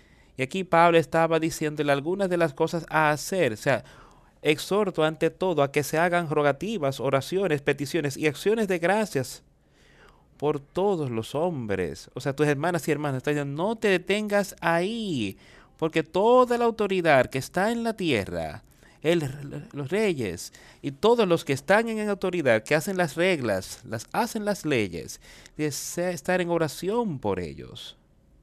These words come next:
Que ellos puedan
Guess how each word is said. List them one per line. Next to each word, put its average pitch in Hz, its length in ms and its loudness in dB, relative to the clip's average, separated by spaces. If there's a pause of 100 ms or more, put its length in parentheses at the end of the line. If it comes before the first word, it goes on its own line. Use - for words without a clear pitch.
(1500)
Que 123 120 -8
ellos 117 240 -6
puedan 127 600 -6